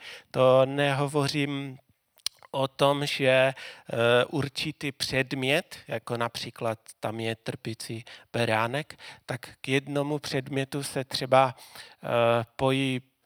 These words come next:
pět odkazů. Jo? Tak silně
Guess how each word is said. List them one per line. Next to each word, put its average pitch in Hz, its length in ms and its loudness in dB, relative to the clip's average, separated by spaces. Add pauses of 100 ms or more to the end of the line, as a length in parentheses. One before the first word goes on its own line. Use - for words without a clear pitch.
(140)
pět 139 280 -2
odkazů. 135 640 -4 (320)
Jo? 120 240 -8 (360)
Tak - 260 0
silně 175 800 0